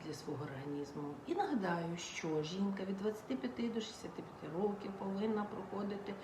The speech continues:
онкологічний скринінг щороку. Це кот-тестінг, аналіз на виявлення онкогенних типів вірусу папіломи та цитологічний аналіз. Починаючи з сорока років, мамографія,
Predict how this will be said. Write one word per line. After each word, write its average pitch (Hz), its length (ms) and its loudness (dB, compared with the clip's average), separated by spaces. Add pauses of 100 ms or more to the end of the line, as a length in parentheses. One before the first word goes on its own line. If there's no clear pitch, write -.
(460)
онкологічний 208 920 10
скринінг 247 600 8
щороку. 233 1040 4 (260)
Це - 120 0
кот-тестінг, 190 800 4 (200)
аналіз 220 800 10
на 175 100 -2
виявлення 175 540 6
онкогенних 151 580 0 (100)
типів 143 260 -4 (100)
вірусу 131 340 -6
папіломи 403 540 2 (120)
та 415 140 6
цитологічний 180 840 -2
аналіз. - 600 -10 (600)
Починаючи 277 580 8
з 269 80 -2
сорока 311 420 2
років, 370 320 6 (380)
мамографія, 196 760 2